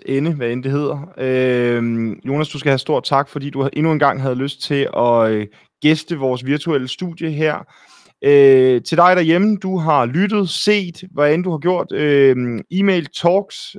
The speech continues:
øh, og snakken i dag har gået på, hvordan vi kvalitetssikrer en e-mail marketing konto internt her i Ackermann.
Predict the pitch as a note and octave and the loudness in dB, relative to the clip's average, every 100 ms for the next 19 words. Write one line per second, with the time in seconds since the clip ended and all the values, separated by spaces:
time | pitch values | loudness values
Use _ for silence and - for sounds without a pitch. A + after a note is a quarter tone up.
0 | - D3 C#3 C3 A2+ C#3 C3 - E3+ E3+ | -8 0 0 2 2 2 0 0 0 0
1 | D3+ C#3+ C#3 - D#3 D#3 D3 C3 C#3 C#3+ | -2 -2 -6 -4 -6 -6 -6 -4 -6 -6
2 | - B2 - F3+ - D#3 - C3+ C#3 C3+ | -6 -6 -4 -4 -4 -6 -4 -4 -2 -2
3 | C#3 C3+ B2 A#2+ B2+ F3 F#3+ - - D#3+ | -2 0 0 2 2 2 -2 -10 -6 -4
4 | D3 _ _ _ - F3 G3+ A3 G#3 - | -6 _ _ _ -2 0 0 -2 -6 0
5 | F3 F3+ E3+ C#3 D#3 C#3+ C#3+ B2+ - D3+ | 0 2 0 2 0 0 -4 -8 2 2
6 | F#3+ G#3+ F#3 - | 4 2 0 -2